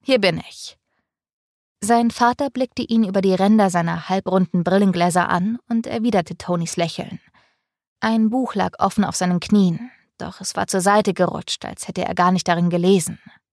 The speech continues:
„Gut, gut, äh, hol uns doch einen Drink. Ich nehme meinen mit einem Spritzer Mineralwasser.“ Der Scotch war nicht umgefüllt.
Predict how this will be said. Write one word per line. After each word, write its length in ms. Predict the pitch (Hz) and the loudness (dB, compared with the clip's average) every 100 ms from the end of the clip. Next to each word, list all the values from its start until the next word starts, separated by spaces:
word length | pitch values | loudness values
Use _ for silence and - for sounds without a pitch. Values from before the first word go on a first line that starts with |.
| _ _ _ _ _ _ _ _ _ _ _ | _ _ _ _ _ _ _ _ _ _ _
„Gut, 600 | - 208 180 - - - - - 226 208 | -2 -2 -2 -12 -16 -16 -18 -16 -16 -4
gut, 460 | 262 233 - - | 0 2 0 -8
äh, 280 | - 110 - - - | -10 -12 -12 -16 -8
hol 280 | 208 269 | 0 2
uns 160 | 285 240 | 4 2
doch 160 | 233 220 | 2 2
einen 200 | 208 196 | 2 2
Drink. 420 | 196 180 - - - - _ _ | 2 0 -4 -16 -20 -20 _ _
Ich 300 | 349 214 214 | -8 -6 -2
nehme 280 | 233 240 240 | 2 4 4
meinen 360 | 226 240 226 196 | 4 4 4 4
mit 160 | 175 | 0
einem 160 | 170 170 | -2 -2
Spritzer 380 | - 214 196 180 | -2 -2 0 2
Mineralwasser.“ 920 | 170 165 175 185 160 160 - 185 185 - _ _ _ _ _ _ _ _ _ _ | 2 2 2 0 0 -8 -8 -10 -14 -18 _ _ _ _ _ _ _ _ _ _
Der 180 | 233 226 | 0 2
Scotch 460 | 226 - 247 247 - | 0 -2 -2 -2 0
war 100 | 170 | 0
nicht 220 | 165 - | 0 0
umgefüllt. 760 | 202 196 165 170 - - - | 4 4 0 -6 -10 -16 -20